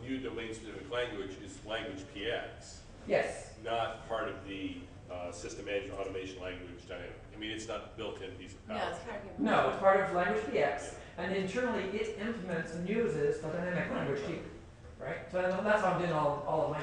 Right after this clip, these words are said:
Speaker 2: magic to make this happen. And so, yeah, down here I register the event handler to do work,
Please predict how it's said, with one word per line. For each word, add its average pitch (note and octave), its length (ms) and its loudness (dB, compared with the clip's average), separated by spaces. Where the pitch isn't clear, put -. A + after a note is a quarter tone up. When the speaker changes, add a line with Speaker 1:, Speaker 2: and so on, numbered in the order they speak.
Speaker 2:
magic D#3 180 0
to D3 80 -2
make C#3+ 160 -2
this - 120 -4
happen. F#3 260 -4
And F3 100 -2
so, F3+ 200 4
yeah, F#3+ 180 6
down A3 200 6
here G3+ 120 4
I F#3 120 8
register F#3 300 2
the D#3 120 2
event D#3+ 300 2
handler F#3 380 2
to - 80 -4
do D#3+ 100 0
work, - 360 0